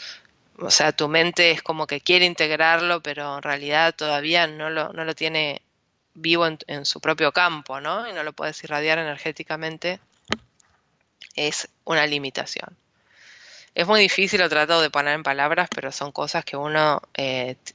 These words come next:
se llama insight, ¿no? Uno es como que le cae una ficha y tiene esas sensaciones de cosas muy, muy profundas y muy energéticas. Y, y bueno,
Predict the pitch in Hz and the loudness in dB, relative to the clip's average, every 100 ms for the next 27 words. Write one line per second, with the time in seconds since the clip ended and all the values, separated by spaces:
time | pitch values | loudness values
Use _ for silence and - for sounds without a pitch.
0 | _ - 139 - 170 160 - 190 170 - | _ -4 2 4 4 4 4 2 2 0
1 | 147 139 - 156 170 170 156 165 - 160 | 0 -2 -8 -4 -2 0 0 -2 -4 -10
2 | 147 143 139 - 156 156 151 170 165 - | -6 -6 -6 0 0 0 -4 -4 0 2
3 | 208 240 - - - _ - 143 165 170 | 2 0 -10 -12 -12 _ -16 0 2 4
4 | 160 135 - 151 139 - 151 156 165 180 | 2 -2 -6 -6 -6 -4 -2 0 -2 -4
5 | - _ 151 - 151 147 - - 151 156 | -12 _ -12 -6 -2 0 -2 -8 -8 -2
6 | 170 160 156 156 151 139 156 156 160 143 | 0 0 -2 -2 -2 -2 -4 0 0 -2
7 | 139 147 143 - 156 - 160 175 - _ | -2 -2 -2 -4 -6 -4 0 0 0 _
8 | - - - - - - - _ _ 165 | -20 -20 -20 -20 -20 -20 -20 _ _ -4
9 | 143 139 135 127 - 156 170 147 131 143 | -4 -2 -4 -6 -4 4 4 4 2 -2